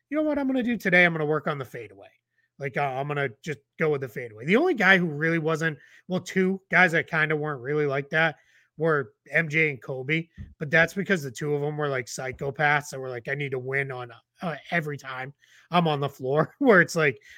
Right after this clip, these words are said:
"I'm just gonna d-, d-, I, my, my, my goal every night is to rip your soul out. And if that means playing my best, I'm gonna do it."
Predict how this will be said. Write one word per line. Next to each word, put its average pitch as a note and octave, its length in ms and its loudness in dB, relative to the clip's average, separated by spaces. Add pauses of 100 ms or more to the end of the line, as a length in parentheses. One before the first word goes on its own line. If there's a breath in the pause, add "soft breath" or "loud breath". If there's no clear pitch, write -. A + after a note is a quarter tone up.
"I'm E3 160 2
just D#3+ 180 -2
gonna D#3+ 200 4
d-, A#2+ 120 -10 (200)
d-, F#3+ 200 6
I, E3 140 6
my, E3 240 4
my, E3+ 240 4 (240 loud breath)
my G3 240 8
goal B3 500 6
every G3 260 4
night A3+ 300 0
is F#3+ 180 -6
to F#3 80 -4
rip F3+ 240 0
your E3+ 120 -2
soul C#3+ 340 -2
out. E3 260 2 (320 soft breath)
And D#3 100 -4
if D#3 140 -2
that D3 240 2
means D3 200 -6
playing D#3 220 0
my C3+ 140 -6
best, C3+ 340 -6
I'm C3 120 -18
gonna C3 200 -8
do A#2+ 260 -4
it." G3+ 220 2